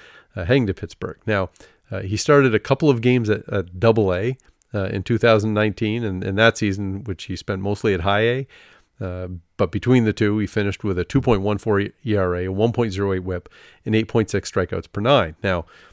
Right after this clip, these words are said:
you know, that, those are pretty promising numbers. Uh, and, you know, given, <laughs> given the, uh, talent in, in Pittsburgh, he's probably gonna be knocking on the door for a spot, uh, on the Pirates staff, uh, at least at some point,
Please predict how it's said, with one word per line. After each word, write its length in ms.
you 120
know, 100
that, 260
those 200
are 60
pretty 220
promising 420
numbers. 440
Uh, 340
and, 460
you 140
know, 220
given, 480
<laughs> 140
given 260
the, 240
uh, 400
talent 420
in, 200
in 160
Pittsburgh, 540
he's 140
probably 200
gonna 140
be 100
knocking 400
on 100
the 60
door 200
for 160
a 60
spot, 380
uh, 160
on 180
the 60
Pirates 400
staff, 440
uh, 160
at 200
least 240
at 120
some 220
point, 340